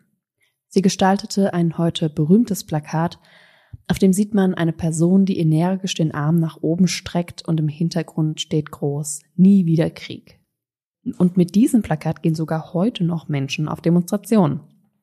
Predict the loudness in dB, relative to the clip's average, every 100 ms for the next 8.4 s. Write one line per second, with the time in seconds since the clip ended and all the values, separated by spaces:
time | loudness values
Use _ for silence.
0 | _ _ _ _ 0 4 6 4 4 2
1 | 0 -2 2 2 2 0 -2 2 4 4
2 | 4 0 -6 -8 -10 -8 -8 -6 -6 -2
3 | -2 0 -4 -4 -4 -8 _ _ _ _
4 | -8 -4 0 0 2 2 2 0 2 0
5 | 0 -4 -8 -6 -2 -2 -2 -6 -4 -4
6 | -4 -4 -2 -4 -4 -2 -2 -2 -4 -4
7 | -10 -10 -8 -8 -8 _ _ _ _ -2
8 | 2 2 2 -4